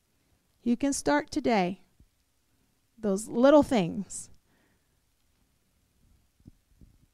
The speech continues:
But if you just sit around, like we mentioned, and do nothing, what's gonna happen?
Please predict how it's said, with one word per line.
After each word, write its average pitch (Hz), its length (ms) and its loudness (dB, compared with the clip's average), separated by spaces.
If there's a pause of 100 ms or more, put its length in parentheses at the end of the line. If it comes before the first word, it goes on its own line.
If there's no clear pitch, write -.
(720)
But 208 100 -2
if 208 160 0
you 294 160 10
just 311 220 2
sit 311 140 2
around, 294 300 4
like 247 160 0
we 269 60 4
mentioned, 254 380 2
and 214 120 4
do 254 160 6
nothing, 233 640 4
what's 247 260 -2
gonna 254 200 0
happen? 196 440 -2